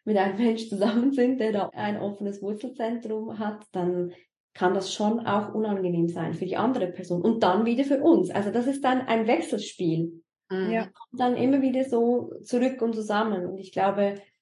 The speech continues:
Speaker 1: es ist total wichtig, auch in der heutigen Zeit, dass wir mit diesem Stress und Druck bewusster sind. Also, dass wir wirklich achtsam sind im Alltag. Kommt das jetzt gerade von mir?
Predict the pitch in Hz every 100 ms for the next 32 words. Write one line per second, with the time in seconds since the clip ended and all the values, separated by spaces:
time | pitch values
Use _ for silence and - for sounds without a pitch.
0 | _ _ _ _ _ _ - 208 185 175
1 | 196 - 214 226 220 233 226 214 202 202
2 | 196 190 202 208 214 202 - 196 196 202
3 | - - 190 196 190 - _ _ _ 196
4 | 202 202 185 185 185 170 - - 196 202
5 | 233 220 - 185 170 202 247 - - -
6 | - 220 175 247 269 - 339 330 196 175
7 | 170 165 190 185 202 - 196 196 220 247
8 | 247 - - 226 - - 285 294 285 277
9 | 240 202 185 208 269 - 311 339 - _
10 | _ - 247 269 277 262 247 - 214 196
11 | 190 185 190 185 185 190 254